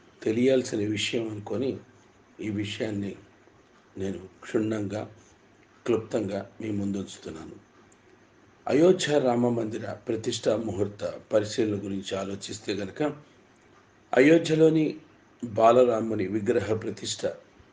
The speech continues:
ఈ నెల ఇరవై రెండో తారీఖు నాడు సోమవారం మధ్యాహ్నం పన్నెండు గంటల ఇరవై తొమ్మిది నిమిషాల నుంచి పన్నెండు గంటల ముప్పై నిమిషాల సమయానికి జరగనున్నట్లుగా మనందరం కూడా తెలిసిన విషయమే కదా.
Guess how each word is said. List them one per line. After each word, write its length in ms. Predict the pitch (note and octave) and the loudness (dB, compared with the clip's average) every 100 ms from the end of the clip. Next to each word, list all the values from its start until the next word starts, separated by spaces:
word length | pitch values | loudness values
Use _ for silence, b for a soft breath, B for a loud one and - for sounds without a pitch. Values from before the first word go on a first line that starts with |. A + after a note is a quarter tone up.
| - | -2
ఈ 80 | B2+ | 2
నెల 380 | A#2 A2+ A2+ G#2+ - - | 2 2 -2 -4 -4 0
ఇరవై 220 | B2 A#2+ | 2 2
రెండో 300 | A2+ G#2+ G#2 | -2 -4 -6
తారీఖు 420 | G2+ G#2 G2 - | -4 -4 -4 -6
నాడు 240 | G2 F#2+ A2 | -6 -6 -8
సోమవారం 640 | - G#2 G#2 G2+ G#2 G2+ | -2 -2 2 2 2 -2
మధ్యాహ్నం 580 | F#2 - G#2+ A2+ G2+ G2+ b b b b b - | -4 -4 -4 -4 -6 -10 b b b b b 4
పన్నెండు 340 | C3+ D3 D3+ D3 | 6 6 4 2
గంటల 320 | C#3 C3 C#3 | 2 2 2
ఇరవై 420 | G#2 A2+ A#2+ B2 | 2 2 2 0
తొమ్మిది 420 | B2 B2+ B2 G#2+ | 0 0 0 0
నిమిషాల 460 | A2 A2+ A2 A#2+ A2+ | -4 -4 0 2 2
నుంచి 400 | A2+ G#2 - B2 | -2 -8 -6 -6
పన్నెండు 380 | - G#2+ G2+ G#2 | -4 -4 -4 -4
గంటల 340 | G#2+ G2+ G2 F#2 | -6 -4 -4 -2
ముప్పై 440 | A#2 A2+ A2+ A2+ - - - | -6 -4 -4 -4 -8 -18 -6
నిమిషాల 460 | A#2+ G#2 - G2+ E2+ - | -4 -4 -2 -2 -2 -6
సమయానికి 800 | - G#2+ A2 G#2 G2+ G2+ F2+ - B B B B _ - | -2 0 2 2 0 -6 -12 -12 B B B B _ -2
జరగనున్నట్లుగా 1080 | G#2 A#2 A#2 A#2 A2 G#2 G2+ G#2 G#2 G#2+ G2+ | 4 4 4 0 -2 -4 -6 -6 -6 -6 -6
మనందరం 460 | A2+ G#2+ G2 G#2+ A2 | -4 -2 0 -2 -4
కూడా 280 | - G#2 - - - | -6 -10 -10 -8 -6
తెలిసిన 300 | A2 G#2 G2+ | -4 -4 -6
విషయమే 460 | G2 - G2 F#2+ | -6 -4 -4 -4
కదా. 400 | F#2 G2+ A#2 E3 | -4 -2 0 0